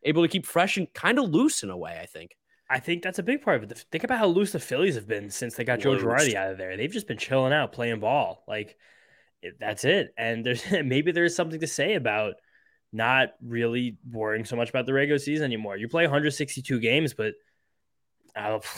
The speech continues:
Speaker 2: <sighs> who, so what? Whatever
Speaker 1: Like
Speaker 2: happens, there happens. You just gotta win the games when they really matter.
Speaker 1: Did we say that, uh, tell the Braves that that was their World Series to win that seas-, that series there?
Speaker 2: It
Speaker 1: And,
Speaker 2: was.
Speaker 1: uh,
Speaker 2: It was
Speaker 1: I
Speaker 2: their
Speaker 1: mean,
Speaker 2: World
Speaker 1: the,
Speaker 2: Series.
Speaker 1: yeah,
Speaker 2: They
Speaker 1: the,
Speaker 2: acted
Speaker 1: the
Speaker 2: like it, too.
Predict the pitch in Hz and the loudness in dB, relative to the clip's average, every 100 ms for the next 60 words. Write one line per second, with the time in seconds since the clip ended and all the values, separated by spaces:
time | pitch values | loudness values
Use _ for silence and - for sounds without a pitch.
0 | - - - _ - 117 - - 120 117 | -12 -16 -20 _ -6 -4 -2 0 0 0
1 | 135 135 - 120 131 143 127 127 131 123 | 2 4 4 4 4 6 8 6 4 2
2 | 127 110 127 123 101 117 123 113 - 120 | 4 6 4 2 -6 -4 0 -2 -2 -2
3 | 120 120 120 113 117 110 117 113 117 120 | 0 0 0 0 0 0 0 2 2 0
4 | 90 _ _ _ 127 151 165 165 156 151 | -4 _ _ _ 0 2 4 4 4 0
5 | 123 127 123 - - _ - 143 127 123 | 0 0 -2 -12 -20 _ 0 2 4 4
6 | 127 120 113 120 117 110 117 117 117 - | 4 2 2 2 2 0 2 2 2 0
7 | 120 120 - 123 120 120 - 127 123 120 | 0 0 0 0 0 -2 -2 -2 -2 -2
8 | - - 113 - 131 131 123 131 127 131 | -4 -2 -2 0 2 2 2 4 4 4
9 | 131 - 113 359 320 104 101 98 - 160 | 0 2 4 4 4 2 0 -4 -6 -2
10 | - 139 123 131 104 95 131 170 240 170 | 2 4 4 2 0 2 4 6 6 4
11 | 113 113 113 208 160 | 4 2 2 2 2